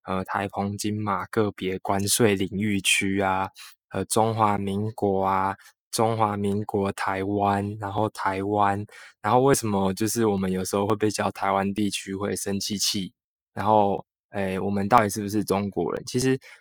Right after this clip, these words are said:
呃，这些议题我觉得都还蛮有趣的哦。那我想要透过，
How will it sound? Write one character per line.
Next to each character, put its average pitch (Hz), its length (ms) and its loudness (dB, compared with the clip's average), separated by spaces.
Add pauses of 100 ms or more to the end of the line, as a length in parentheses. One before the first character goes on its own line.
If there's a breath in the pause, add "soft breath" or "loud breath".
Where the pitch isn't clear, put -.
(100)
呃， 101 220 2
这 107 80 -4
些 123 160 2
议 120 100 0
题 107 160 -2
我 95 100 0
觉 98 140 -6
得 98 80 -2
都 104 100 -2
还 98 160 -4
蛮 95 200 -2
有 92 160 -4
趣 - 200 -6
的 - 80 -4
哦。 92 60 -2
那 202 140 0
我 98 160 0
想 95 180 -4
要 95 80 -2
透 101 260 0
过， 98 280 -4